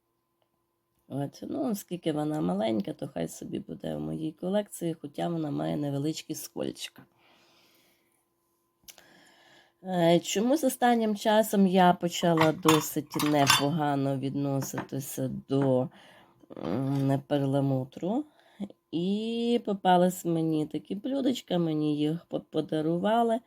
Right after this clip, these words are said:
От, бачите, як гарно.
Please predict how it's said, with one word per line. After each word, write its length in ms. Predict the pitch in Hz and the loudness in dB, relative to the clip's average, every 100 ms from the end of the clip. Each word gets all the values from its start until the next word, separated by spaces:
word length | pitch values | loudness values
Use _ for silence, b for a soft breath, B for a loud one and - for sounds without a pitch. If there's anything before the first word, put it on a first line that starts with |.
| B B B B B B _ - | B B B B B B _ -16
От, 420 | 151 151 170 B B B B B B B _ | -12 -12 -12 B B B B B B B _
бачите, 640 | - 175 190 - - - 180 | -10 -8 -8 -10 -20 -10 -6
як 160 | 185 196 | -6 -6
гарно. 580 | 190 196 202 202 226 | -4 -4 -4 -6 -8